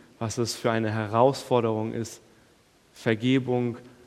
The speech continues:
anderen Menschen zuzusprechen, wo wir merken, hier ist etwas falsch gelaufen in meinem Leben. Derjenige hat mich verletzt. Aber ich möchte dich genau darum bitten, Herr, dass du heute Morgen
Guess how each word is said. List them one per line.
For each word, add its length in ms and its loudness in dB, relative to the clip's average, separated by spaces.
anderen 360 0
Menschen 440 -2
zuzusprechen, 800 -6
wo 60 -8
wir 60 0
merken, 440 -2
hier 140 -2
ist 100 -8
etwas 320 -12
falsch 360 -10
gelaufen 400 -8
in 100 -10
meinem 280 -8
Leben. 360 -6
Derjenige 420 -2
hat 120 -10
mich 240 -10
verletzt. 520 -10
Aber 160 -4
ich 100 -4
möchte 220 -4
dich 160 -10
genau 220 -2
darum 320 -4
bitten, 280 -8
Herr, 300 -10
dass 260 -6
du 220 -2
heute 220 -2
Morgen 600 0